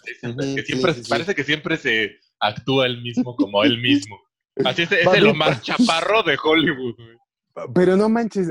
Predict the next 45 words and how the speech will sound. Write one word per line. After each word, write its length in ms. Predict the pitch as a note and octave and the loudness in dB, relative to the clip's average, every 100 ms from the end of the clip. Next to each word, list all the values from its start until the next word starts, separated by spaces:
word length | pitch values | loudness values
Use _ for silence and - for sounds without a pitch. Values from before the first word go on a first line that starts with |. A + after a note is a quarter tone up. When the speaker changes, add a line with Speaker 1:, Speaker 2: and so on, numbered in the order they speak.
| - | -4
Speaker 2:
a 140 | C#3+ | -2
mí, 160 | F3 F3+ - | -2 -2 -4
a 100 | E3+ | -2
mí 140 | F#3+ | 0
me, 360 | G3+ A3+ G3+ D3 G#2 D#3 - | 0 0 0 -2 -6 -18 -14
no 240 | C#3 D#3+ | -2 -2
sé, 220 | D#3 F3 | 0 -2
digo, 400 | D3 C3 A#2 A#2+ - | 0 2 2 2 -2
a 100 | - | -10
mí 100 | C3 | -8
me 100 | D#3+ | -6
gusta 300 | F3+ F3 - | -6 -8 -10
como 300 | G#3 D3 A2 | -12 -12 -12
su, 480 | G#2+ G2+ G#2 G2 F2+ _ _ _ _ | -12 -12 -10 -10 -10 _ _ _ _
su, 320 | _ B2+ A#2 | _ -4 -4
su, 240 | G#2+ A#2+ A2+ | -6 -2 0
eh, 160 | A#2 - A2 G2+ E2+ G2 | 0 -4 -14 -18 -16 -10
sí, 280 | - G3+ G3 | -2 0 2
o 40 | A#2 | 0
sea, 180 | B2+ B2 G2 | -2 -4 -2
digo, 300 | B2+ A2+ A2 | 0 2 0
sabes 380 | C#3 D3+ D#3 - | -2 -2 -4 -10
que 160 | A#2+ | -10
es 140 | A#2+ B2 | -10 -8
él, 200 | A#2 G#2 _ _ _ _ | -10 -10 _ _ _ _
¿no? 240 | G2 G2 - - | -12 -12 -12 -12
Por, 140 | B2 | -10
de 100 | C3 | -6
hecho, 280 | D#3 F#3+ F3 _ _ | -6 -6 -8 _ _
la 200 | A2+ A2+ | -14 -10
de 180 | A2+ A2+ | -8 -8
Río, 540 | A2+ C#3+ D#3+ D#3+ C#4+ _ | -8 -6 -4 -4 -6 _
ah, 140 | B2 - D3 C#3+ | -20 -18 -18 -6
una 160 | C#3 D3 | -2 0
película 400 | B2 A#2+ C3+ A#2 | 0 0 2 2
de 80 | F#2+ | 0
animación 400 | G2 G2 G2+ A2+ | -4 -8 -8 -8
que 100 | - | -6
se 80 | |
llama 200 | A2+ A#2 | -4 -2
Río, 360 | A2+ A#2 A#2 - _ D3 _ - | -2 -2 -4 -6 _ -20 _ -10
me 120 | C#3+ | -8
encanta 640 | C3 - E3 E3+ F#3+ A3 _ - | -6 -6 -6 -4 -4 -4 _ -10
porque 280 | C3 - | -10 -8
la, 140 | A2 | -8